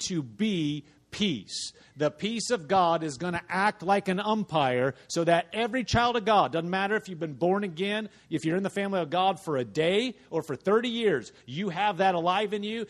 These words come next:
And if something bothers you, you can start picking up on that. You can start following God. You can start being led today and increase in that and learn that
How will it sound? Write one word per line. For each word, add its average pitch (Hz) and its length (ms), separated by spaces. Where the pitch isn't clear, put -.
And 139 140
if 127 80
something 185 400
bothers 175 420
you, 190 60
you 202 60
can 180 160
start 190 280
picking 190 300
up 185 160
on 139 140
that. 120 180
You 175 100
can 185 160
start 196 380
following 185 480
God. 156 320
You 165 80
can 190 140
start 196 280
being 170 300
led 151 380
today 135 720
and 156 200
increase 190 540
in 147 140
that 131 320
and 139 240
learn 202 320
that 143 280